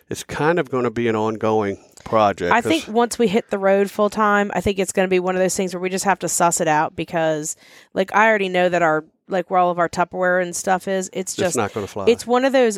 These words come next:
Speaker 2: I feel like I'm living that commercial where the lady opens up
Speaker 1: Yes.
Speaker 2: the cabinet, it just all tumbles down on top of her. But I,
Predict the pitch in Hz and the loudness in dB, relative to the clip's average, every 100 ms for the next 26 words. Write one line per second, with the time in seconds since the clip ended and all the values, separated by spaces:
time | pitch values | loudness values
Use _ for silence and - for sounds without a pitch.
0 | - 202 226 226 220 208 202 208 - 190 | -2 0 2 2 0 -2 0 0 -2 -4
1 | 190 190 202 185 175 180 185 180 175 175 | -4 -4 -4 -2 0 2 2 2 0 -2
2 | 180 185 214 202 180 175 190 135 180 - | -2 2 2 2 4 2 2 -4 -6 -4
3 | - 170 - 175 170 175 175 170 165 165 | -2 -2 2 0 0 -2 0 -2 0 -2
4 | 160 185 208 220 - - - _ _ 202 | -2 -4 -6 -6 -14 -20 -20 _ _ 0
5 | 190 180 | 2 -2